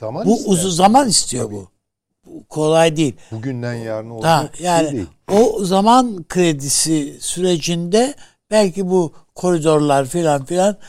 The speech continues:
Speaker 2: belki bunları,
Speaker 1: Ee,
Speaker 2: e, çok,
Speaker 1: <laughs>
Speaker 2: e, şey yapmayabilir Rusya. Tehdit olarak görmeyebilir.
Speaker 1: Ee, yani çok yakın zamanda bir beklentim yok. Mesela
Speaker 2: Hı hı.
Speaker 1: iki bin yirmi ikiyi soruyorsanız bana inşallah da yanılıyorumdur.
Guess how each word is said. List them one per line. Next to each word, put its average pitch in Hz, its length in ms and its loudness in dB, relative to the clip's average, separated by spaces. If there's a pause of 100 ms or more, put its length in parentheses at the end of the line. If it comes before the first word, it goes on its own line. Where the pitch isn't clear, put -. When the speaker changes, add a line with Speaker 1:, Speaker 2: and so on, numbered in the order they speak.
(220)
Speaker 2:
belki 180 380 0
bunları, 180 520 0 (120)
Speaker 1:
Ee, 120 640 -2
Speaker 2:
e, 151 60 -4
çok, 180 340 -4 (220)
Speaker 1:
<laughs> 156 140 -12
Speaker 2:
e, 151 500 -2 (840)
şey 180 200 -2
yapmayabilir 175 1000 -2
Rusya. 120 440 -8 (760)
Tehdit 160 460 -2
olarak 151 380 -2
görmeyebilir. 143 800 -4 (460)
Speaker 1:
Ee, 110 460 -6 (120)
yani 180 280 -4
çok - 280 -4
yakın 147 340 4
zamanda 147 600 0
bir 147 200 0 (360)
beklentim 135 580 -2
yok. - 360 -12 (140)
Mesela 120 280 -12
Speaker 2:
Hı 139 60 -6
hı. 117 40 -14
Speaker 1:
iki 123 140 -8
bin 135 120 -2
yirmi 135 340 -2
ikiyi 165 240 -8
soruyorsanız 101 800 -6
bana 131 200 -10
inşallah 165 680 -2
da 139 80 -2
yanılıyorumdur. 92 720 -10